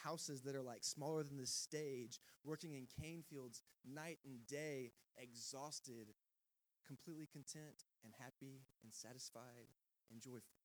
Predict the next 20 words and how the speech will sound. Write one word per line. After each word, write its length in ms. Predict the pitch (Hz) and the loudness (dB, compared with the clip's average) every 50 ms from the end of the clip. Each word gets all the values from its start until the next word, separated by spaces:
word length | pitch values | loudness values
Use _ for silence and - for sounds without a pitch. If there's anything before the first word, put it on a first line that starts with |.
| _ _ _ _ _ _ _ _ _ _ _ _ _ _ _ _ _ _ _ _ _ _ _ _ _ _ _ _ _ _ _ _ _ _ _ _ _ _ _ _ _ _ _ _ - _ - | _ _ _ _ _ _ _ _ _ _ _ _ _ _ _ _ _ _ _ _ _ _ _ _ _ _ _ _ _ _ _ _ _ _ _ _ _ _ _ _ _ _ _ _ -20 _ -8
The 120 | 117 - 139 | -6 -4 -4
answer 260 | 156 165 - - 147 | -4 -4 -2 -2 0
wasn't 320 | 135 143 143 131 110 123 | 0 0 0 0 -2 -4
more 100 | 123 104 | -4 -4
stuff. 480 | - - - - - 143 - - - - - - - - - - _ _ _ _ _ _ _ _ _ _ _ _ _ _ _ _ - 127 123 120 | -2 -2 -4 -2 -4 -8 -6 -6 -10 -10 -12 -18 -18 -18 -20 -20 _ _ _ _ _ _ _ _ _ _ _ _ _ _ _ _ -16 -12 -6 -4
Because 340 | 160 147 - 185 165 143 151 | -2 2 4 6 6 6 4
on 60 | 131 | 0
the 60 | 120 | 0
flip 240 | - - 240 262 - | 2 4 4 4 6
side 180 | - 170 143 | 6 6 6
of 100 | 143 131 | 6 4
that, 160 | 127 131 127 123 | 4 2 2 2
you 100 | 139 151 | 2 2
know 80 | 151 151 | 2 4
what 100 | 143 139 | 4 4
else 180 | 165 180 - 202 | 4 2 2 2
I 80 | 190 | 2
experienced 460 | 190 - - - - 208 202 185 - | 4 2 2 0 2 -2 -2 -2 -2
in 60 | 208 190 | -2 -2
Belize? 480 | 190 196 214 214 208 208 - - - | 0 0 0 0 0 0 0 -2 -2